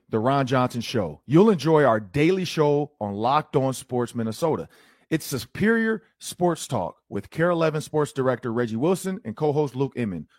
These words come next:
Whether it's the Twins, Vikings, Wolves, or Wild, Reggie and Luke have it covered with all the breaking news and big opinions. Catch the show five days a week by subscribing on Locked On Sports Minnesota's YouTube channel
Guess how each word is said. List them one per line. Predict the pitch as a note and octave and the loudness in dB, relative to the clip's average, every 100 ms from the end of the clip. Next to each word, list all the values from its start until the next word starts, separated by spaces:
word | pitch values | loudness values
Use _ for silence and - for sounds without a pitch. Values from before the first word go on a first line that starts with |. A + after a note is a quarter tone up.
| - | -2
Whether | C3+ D3+ | 0 0
it's | - | -2
the | G#2 | -8
Twins, | - D3+ E3+ F3+ D#3 | -4 -2 -2 -4 -4
Vikings, | A2 C3+ D3 D3+ A#2 | 0 0 0 -8 -4
Wolves, | A2 C#3+ B2 | 0 0 0
or | G2+ | 0
Wild, | A2+ C3 C#3 | 2 4 4
Reggie | A#2+ F3 G3+ | 4 2 2
and | F3 | 0
Luke | D3+ D#3 | 2 0
have | B2 C3 | 0 -2
it | C3 | -2
covered | - C#3 F#2 D#2 _ - - | -4 -4 -4 -6 _ -20 -12
with | G#2 | 4
all | C#3+ F3+ | 6 6
the | E3 | 4
breaking | B2 E3+ F3 D#3+ | 2 2 2 0
news | C#3+ D3 D3 - | 0 0 -4 -8
and | F#2+ | -4
big | F2 C#3+ | 0 0
opinions. | - C3 G2 D#2 - _ _ - | 0 -4 -4 -6 -14 _ _ 0
Catch | F#3+ G#3+ | 2 2
the | G#3 | 0
show | F3+ D3+ G#2+ | 2 4 2
five | - E3+ G#3 G3+ | 0 2 4 4
days | G3 G3 | 4 4
a | E3+ | 2
week | D3 | 0
by | - A#2+ | 2 0
subscribing | A2+ - C#3+ D3+ C3+ | -2 0 4 4 2
on | G#2 | -2
Locked | B2 F#3+ - | 0 0 2
On | F3 E3+ | 0 0
Sports | - E3 - | -2 -4 -4
Minnesota's | D3 C#3 D3+ C3+ A#2 | -6 -4 -2 -2 -4
YouTube | C#3 G3 F#3+ F#3 | -6 -4 -4 -2
channel | G#3 G#3+ A#3 A3+ | 0 2 2 0